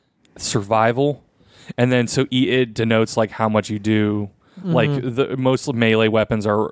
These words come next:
Speaker 1: are red scaled, most, um, magic and ranged are purple, and then green is, like, shields, and then a lot of, like, the, um, traps can be green as well. And so then, like,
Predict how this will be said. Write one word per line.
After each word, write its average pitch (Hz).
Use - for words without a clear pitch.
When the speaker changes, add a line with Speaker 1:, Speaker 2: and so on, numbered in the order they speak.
Speaker 1:
are 107
red 107
scaled, 110
most, 113
um, 110
magic 113
and 107
ranged 107
are 101
purple, 110
and 113
then 107
green 113
is, 110
like, 107
shields, 110
and 107
then 107
a 98
lot 104
of, 101
like, 107
the, 107
um, 101
traps 98
can 107
be 101
green 104
as 101
well. 101
And 123
so 117
then, 110
like, 107